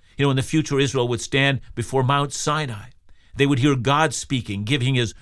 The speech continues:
rules for holy living. They're gonna spend two years in the wilderness. They're gonna learn how to worship. And then finally, they come to a place called Kadesh Barnea, where they're going to disbelieve again,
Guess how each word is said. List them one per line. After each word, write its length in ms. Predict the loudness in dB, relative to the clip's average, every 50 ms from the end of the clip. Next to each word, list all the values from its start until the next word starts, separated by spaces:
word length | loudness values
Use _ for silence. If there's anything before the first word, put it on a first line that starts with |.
| -14 -8
rules 440 | -4 0 2 4 4 4 4 2 -2
for 160 | -2 -2 -2
holy 340 | -2 0 -2 -2 -2 -2 -4
living. 580 | -4 -4 -4 -4 -6 -6 -8 -8 -10 -12 -16 -20 -20 -20 -20 -20 -20 -20 -20 -10 -2
They're 120 | 0 2 2
gonna 100 | 2 2
spend 400 | 2 2 4 4 4 2 -2 -6
two 200 | -6 -4 -2 0
years 360 | 2 4 4 4 4 4 2
in 80 | 0
the 80 | 0 -2
wilderness. 640 | -2 0 0 0 0 0 -2 -2 -4 -6 -8 -12 -16 -18 -8 0
They're 120 | 0 2 4
gonna 180 | 4 4 4
learn 320 | 4 4 4 4 4 4 2
how 140 | 2 0 -2
to 80 | -2 -4
worship. 560 | -4 -4 -4 -4 -2 -4 -4 -6 -8 -12 -16 -20 -20 -20 -20 -20 -20 -20 -20 -20 -20 -20 -16 -10
And 80 | -6 -2
then 140 | -2 -2
finally, 380 | -2 2 2 4 4 4 2 2
they 120 | 2 2
come 220 | 0 0 -2 -2 -2
to 140 | -2 -2 -4
a 40 |
place 300 | -6 -4 -4 -4 -4 -4
called 300 | -6 -4 -4 -4 -4 -6
Kadesh 340 | -8 -8 -6 -6 -6 -6 -10
Barnea, 520 | -8 -8 -6 -4 -4 -6 -6 -8 -12 -18 -20 -20 -20 -20 -20 -20 -20 -14 -6
where 160 | -2 -2 0
they're 80 | 0 0
going 220 | 0 0 -2 -2
to 40 | -2
disbelieve 720 | -2 -4 -4 -4 -6 -6 -8 -6 -4 -2 -2 -2 -2 -4
again, 440 | -6 -6 -6 -6 -8 -8 -10 -12